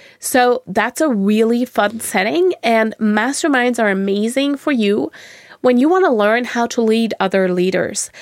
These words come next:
how to deal with difficult client situations. There is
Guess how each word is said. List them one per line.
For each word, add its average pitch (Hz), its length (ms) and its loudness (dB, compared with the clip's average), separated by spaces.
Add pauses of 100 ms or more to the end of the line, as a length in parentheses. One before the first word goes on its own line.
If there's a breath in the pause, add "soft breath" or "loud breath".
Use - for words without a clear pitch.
(200 loud breath)
how 247 220 0
to 254 200 -2
deal 247 280 2
with 220 200 -2
difficult 220 420 -4
client 185 400 -2
situations. - 840 -4
There 247 260 2
is 247 200 -2